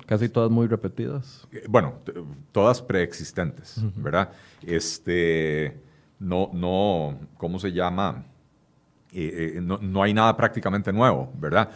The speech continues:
Speaker 1: Ujú.
Speaker 2: Son cosas que se plantearon en el plan de gobierno, son cosas que, por ejemplo, el Plan Nacional de, de, de Tecnología o Desarrollo Tecnológico, como se llame,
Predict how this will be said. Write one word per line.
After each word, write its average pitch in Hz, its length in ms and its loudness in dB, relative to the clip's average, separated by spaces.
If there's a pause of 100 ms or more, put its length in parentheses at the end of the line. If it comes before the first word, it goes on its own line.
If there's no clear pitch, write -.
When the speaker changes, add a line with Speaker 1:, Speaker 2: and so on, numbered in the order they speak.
(120)
Speaker 1:
Ujú. 117 80 -8
Speaker 2:
Son 113 160 2
cosas 127 380 4
que 123 460 0 (200)
se - 280 -2
plantearon 101 720 2
en 98 80 -2
el 82 80 -4
plan 92 220 0
de 107 60 4
gobierno, 98 720 2 (160)
son 104 260 -6
cosas 113 420 -2
que, 110 220 0
por 104 180 -6
ejemplo, 82 480 -2
el 78 140 -4
Plan 95 260 -2
Nacional 113 540 2
de, 87 120 0
de, 78 680 -2
de 76 300 -8
Tecnología 82 600 0
o 87 80 2
Desarrollo 87 440 -4
Tecnológico, 98 600 -4
como 101 160 -8
se 127 120 -8
llame, 143 280 0